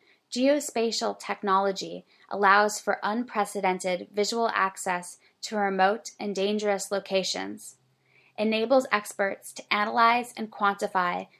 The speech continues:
levels of destruction, and provides the means to communicate otherwise complex and or abstract information in a way that can prove powerful, whether in advocacy campaigns,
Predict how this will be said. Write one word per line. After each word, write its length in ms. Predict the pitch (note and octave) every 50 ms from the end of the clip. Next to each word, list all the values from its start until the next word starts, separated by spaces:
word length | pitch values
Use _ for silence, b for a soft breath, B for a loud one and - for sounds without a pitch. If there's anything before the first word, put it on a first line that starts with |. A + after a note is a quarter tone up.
| b b
levels 420 | A3 G#3 G3 G3+ A3 A3 A3 G#3+
of 120 | A3 G#3
destruction, 760 | - A3 G#3 - - G3 F#3 F3+ - - F3+ F3+ F3 F#3 F3+ _ _ _ _ _ _ _ _ _ _ _ _ _ _ _ _ _ -
and 140 | - A3 G#3+
provides 480 | A3 A#3 G#3+ A3 G#3 G#3 G#3+ G#3+ G#3+ -
the 100 | G#3+ G3+
means 440 | G3+ G3+ G#3+ A3 A#3+ C4 C4 C4
to 100 | - B3
communicate 760 | - - A3 G#3+ G#3 G3+ G3+ G3 G3 - F#3+ F#3 F#3+ - - _ -
otherwise 600 | G#3+ G#3+ A#3+ A#3 A3 G#3 F#3+ F#3+ F#3 F#3+ F#3 F#3
complex 840 | - - - G#3 G#3 G#3 G#3+ - - F#3 F3 F3 - - - - - - b b b b b b b b
and 260 | G#3 G#3+ A3+ A3+ A3
or 240 | G3+ G3 F#3+ F#3 - -
abstract 720 | F#3+ G3 G#3 G#3 - - - A3+ G3+ F3+ F3+ F3+ - -
information 800 | G#3 G3+ F#3+ G#3 G#3 G3+ G3+ G#3 G#3 - - F3+ F#3 - - - _ _ _ _ _ _ _ -
in 160 | G#3 G#3+ G#3+
a 60 | G#3+
way 300 | G#3 A3 G#3 G#3 A3+ A#3
that 160 | A3+ A3 G#3 -
can 160 | - G#3 G3+
prove 320 | - - G3+ G3 F#3+ - -
powerful, 680 | - - A3+ A3+ A3 G#3+ G#3 - F3+ F3+ F#3+ G3+ - b b b b b b
whether 320 | A3 G#3 G#3 G3 G#3 G3 F#3
in 120 | F#3 F#3+
advocacy 680 | - - G3 G#3 G#3 B3+ B3+ - B3 A#3+ - B3+ B3 A#3+
campaigns, 720 | - A#3+ A#3 A3+ A3 - A3+ A3+ A3+ A#3 A#3 A#3 - -